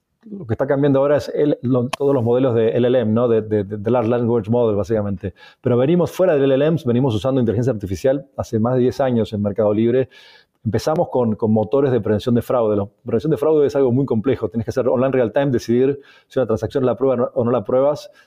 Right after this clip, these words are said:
Nosotros procesamos billones de dólares, eh, sobre un billón de dólares. Si tienes uno por ciento de fraude, es, es un montón de plata, son diez millones de dólares, así que no quieres tener eso. Entonces, hace mucho que estamos haciendo eso. Lo hacemos también para marketing, para, para modelos de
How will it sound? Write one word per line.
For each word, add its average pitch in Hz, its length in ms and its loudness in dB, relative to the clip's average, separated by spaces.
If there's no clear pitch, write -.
Nosotros 113 180 -2
procesamos 123 600 -2
billones 123 520 0
de 123 60 2
dólares, 135 580 0
eh, 104 340 0
sobre 113 300 0
un 127 140 0
billón 123 280 2
de 131 80 2
dólares. 131 300 2
Si - 80 -12
tienes 123 300 -2
uno 147 220 0
por 113 140 -4
ciento 139 280 -2
de 120 60 2
fraude, 139 600 0
es, - 140 -8
es 139 160 -6
un 131 80 2
montón 131 320 0
de 135 100 2
plata, 139 280 0
son 120 140 -2
diez 127 140 2
millones 131 280 2
de 120 40 2
dólares, 139 340 2
así 120 180 -4
que 127 80 -2
no 127 120 0
quieres 127 240 0
tener 120 200 0
eso. 143 320 -2
Entonces, 127 240 0
hace 131 160 -2
mucho 156 280 2
que 110 60 0
estamos 117 300 -2
haciendo 113 280 2
eso. 131 240 0
Lo 120 60 4
hacemos 127 260 -2
también 120 280 0
para 113 200 0
marketing, 117 500 0
para, 104 240 0
para 104 280 -2
modelos 113 420 0
de 104 300 2